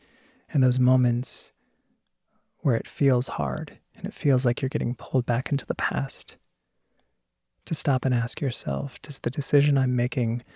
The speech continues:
align with this vision that I have for the future that I'm creating?" And if it does, move forward. And if it doesn't, pause.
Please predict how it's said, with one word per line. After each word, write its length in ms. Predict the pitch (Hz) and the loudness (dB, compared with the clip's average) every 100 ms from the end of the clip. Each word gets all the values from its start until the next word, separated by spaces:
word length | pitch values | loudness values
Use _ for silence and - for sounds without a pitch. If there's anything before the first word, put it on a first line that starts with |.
| - - - | -20 -10 -2
align 580 | 123 117 120 123 120 120 | 2 2 2 2 0 -2
with 140 | - | -4
this 200 | - - | -8 -6
vision 340 | - 131 127 | -2 0 2
that 100 | 120 | 0
I 80 | 120 | -2
have 300 | 117 - - | -4 -4 -6
for 120 | - | -4
the 80 | 143 | -6
future 440 | - 147 139 - 127 | -4 -6 -4 -2 0
that 100 | 120 | 0
I'm 140 | 123 | -2
creating?" 720 | - 123 120 113 - - - _ _ _ _ _ _ _ _ _ | -2 0 0 0 -4 -8 -18 _ _ _ _ _ _ _ _ _
And 120 | - 127 | -2 0
if 100 | 135 | -2
it 100 | - | -2
does, 540 | 156 131 123 131 - _ _ _ _ _ _ _ _ - | 0 0 -2 -6 -14 _ _ _ _ _ _ _ _ 0
move 160 | 127 | 0
forward. 520 | - 147 127 113 - - _ _ _ _ _ _ | 2 0 0 0 -6 -16 _ _ _ _ _ _
And 100 | - | -4
if 100 | 120 | -4
it 100 | - | -2
doesn't, 480 | - 147 131 117 - - _ _ _ _ _ _ _ - | 0 0 2 -2 -6 -14 _ _ _ _ _ _ _ -2
pause. 480 | 156 120 139 - | 0 0 -2 -10